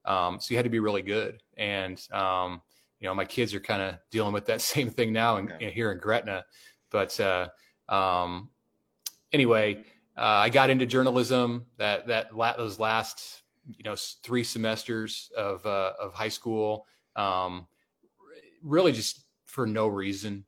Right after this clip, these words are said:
Speaker 1: other than that I kinda like to write and I like sports, and, but I didn't know anything about reporting or, or what the, what the, uh, what the business side of it en-, entailed. And, um, I liked it enough to, to look at journalism programs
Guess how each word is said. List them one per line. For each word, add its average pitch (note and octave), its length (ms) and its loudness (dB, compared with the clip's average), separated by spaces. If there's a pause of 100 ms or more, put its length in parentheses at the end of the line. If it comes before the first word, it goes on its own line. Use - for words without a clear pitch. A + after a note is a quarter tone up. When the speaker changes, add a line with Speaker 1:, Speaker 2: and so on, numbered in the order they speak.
Speaker 1:
other G#2+ 180 -2
than G2+ 220 -6
that G2+ 140 -2
I F#2+ 280 -2 (220)
kinda G#2 240 -6
like G2 220 -2
to - 80 -14
write F#2+ 300 0
and G2+ 60 -14
I G2+ 40 -8
like F#2 200 -6
sports, - 560 -8
and, F2+ 460 -10 (100)
but G#2+ 140 -4
I G2+ 80 -2
didn't F#2+ 180 -10
know F#2+ 140 -8
anything F#2+ 220 -10
about G2 200 -4
reporting G2 600 -6
or, F2+ 240 -8 (420)
or G#2 80 -8
what G2+ 140 0
the, F#2+ 120 -12 (100)
what G#2+ 180 -4
the, F#2+ 260 -4
uh, F2+ 220 0 (500)
what G2 120 -4
the F#2 100 -8
business G2 420 -4
side F#2+ 260 0
of F#2 100 -6
it F#2+ 280 -4
en-, G#2+ 220 -10
entailed. G2 600 0 (180)
And, G2 520 -6 (360)
um, G2+ 280 2
I C3 100 4
liked B2+ 280 4
it C3+ 100 4
enough A2+ 600 2
to, G2 520 -4 (540)
to G2 500 -6
look B2 220 2
at A2+ 60 -6
journalism G#2 440 -2
programs F#2+ 880 -4